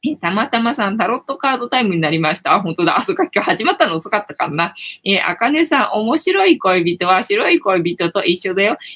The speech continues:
えっとね、面白い恋人はね、あのね、なんだっけ、えっと、ゴーフルなんですよ。ゴーフルで、中がね、あの、みたらし味っていうの？<laughs> 醤油味なのかな？甘い、甘じょ-、甘じょっぱい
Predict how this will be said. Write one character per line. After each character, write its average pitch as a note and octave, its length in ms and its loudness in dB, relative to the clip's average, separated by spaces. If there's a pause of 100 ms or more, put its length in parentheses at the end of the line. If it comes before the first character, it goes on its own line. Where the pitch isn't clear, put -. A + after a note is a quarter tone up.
え G3 80 0
っ - 40 -8
と G#3 120 2
ね、 G3 100 2
面 G#3+ 180 0
白 A#4 260 0
い D#4+ 80 -2 (240)
恋 F#3 300 2
人 D#3+ 100 -2
は E3 60 2
ね、 E3+ 100 -2
あ D#3 100 0
の D#3 120 -4
ね、 D3 220 -2
な D#3+ 120 -2
ん - 20 -4
だ D3+ 60 -6
っ - 20 -6
け、 - 180 -14
え - 80 -2
っ - 60 -8
と、 C#3+ 80 -8
ゴ G4 240 4
ー - 20 4
フ F#4+ 120 2
ル F#3+ 80 0
な C#3 120 -2
ん - 40 -10
で - 40 -12
す - 140 -6
よ。 D3 60 -4 (220)
ゴ G#4 320 4
ー - 20 4
フ C4+ 100 2
ル F3 160 2
で、 F3 200 2
中 B3 320 -2
が - 120 -2
ね、 E3 140 0
あ D3 140 -2
の、 D3 80 -8
み E3+ 160 -2
た B3 140 2
ら C#4 140 0
し C4 280 -4
味 - 280 -2
っ - 20 -18
て - 160 -8
い C#3+ 80 2
う - 80 -6
の？ - 320 -6
<laughs> - 640 2
醤 C#4 220 2
油 D4+ 200 4
味 F3+ 220 0
な D3+ 140 -8
の D3+ 100 -16
か - 80 -8
な？ E3+ 220 -4
甘 A3+ 240 0
い、 - 80 -8
甘 A3+ 340 0
じ A#3 100 -2
ょ-、 A#3 220 -2 (320)
甘 F3 240 -2
じ G3 100 -2
ょ G3+ 60 -2
っ G3+ 140 -16
ぱ G#3+ 140 0
い D#3+ 120 -2